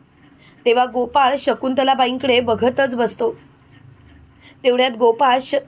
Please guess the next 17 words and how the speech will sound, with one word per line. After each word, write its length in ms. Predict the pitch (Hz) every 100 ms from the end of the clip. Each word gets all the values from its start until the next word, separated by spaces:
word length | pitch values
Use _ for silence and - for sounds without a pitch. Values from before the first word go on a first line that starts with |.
| _ -
व्यंकू 320 | 254 240 240
महाराजांच्या 600 | 277 269 269 269 262 285
जवळ 320 | 240 220 233
जातो, 420 | 254 247 226 214 - - _ _ _ - - -
आरतीचं 520 | 277 277 330 330 330
ताट 280 | 330 285 294
घेतो, 440 | 302 294 247 220 - _ _ _ _ _ _ _ -
त्यांची 380 | 240 247 277
पूजा 440 | 269 - 247 254 285
करतो 340 | 302 285 233
आणि 280 | 233 262 302
त्यांचे 380 | 285 247 247 294
चरण 440 | 269 247 233 277 285 - 226
धुवून 260 | 254 277
काढतो. 420 | 269 247 - 220 - - - - - - - - -
तेव्हा 240 | 247 247
मात्र 520 | 277 254 254 277 233